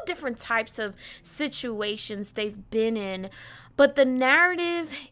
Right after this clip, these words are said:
is, one, Jesus heals all wounds. That, that is number one. Jesus heals all wounds. But also, there's a part that we must play to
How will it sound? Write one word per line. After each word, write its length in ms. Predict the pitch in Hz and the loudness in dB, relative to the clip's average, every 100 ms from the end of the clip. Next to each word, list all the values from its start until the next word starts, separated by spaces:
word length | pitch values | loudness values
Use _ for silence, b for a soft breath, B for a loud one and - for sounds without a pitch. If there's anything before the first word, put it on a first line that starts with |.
| - | -6
is, 160 | 233 | -4
one, 380 | 220 240 269 392 554 523 b b b b b 202 | 2 6 8 6 2 -8 b b b b b -6
Jesus 580 | - 302 359 381 359 | 0 2 2 2 -4
heals 360 | - - 269 233 | -6 -2 0 2
all 200 | 226 208 | 2 0
wounds. 520 | 202 185 190 180 - _ _ _ - | -4 -8 -10 -12 -16 _ _ _ 4
That, 280 | 262 262 | 4 6
that 180 | 247 285 | 4 4
is 160 | 330 277 | 2 0
number 300 | 269 269 240 | 0 0 -2
one. 460 | 220 202 180 - - | -2 -4 -6 -12 -16
Jesus 600 | 196 262 294 311 320 294 | -8 -4 -2 -2 -4 -8
heals 440 | - 262 247 214 - - | -6 -4 -2 -4 -8 -2
all 280 | 214 226 226 | 2 2 2
wounds. 440 | 196 208 185 175 - | -2 -6 -8 -10 2
But 220 | 285 294 - | 4 4 2
also, 520 | 247 302 - 285 247 | -2 -2 0 2 4
there's 420 | 208 277 330 330 | 8 8 8 2
a 100 | 285 | 0
part 520 | - - - 262 294 226 | -2 -6 2 4 4 4
that 340 | 247 233 208 | 4 4 2
we 320 | 214 277 311 | 0 0 0
must 540 | 294 240 262 285 - - | 0 2 4 2 -2 -12
play 640 | - 285 285 240 190 202 B B B - | -8 -2 -2 -2 -4 -12 B B B -6
to 140 | 262 | -4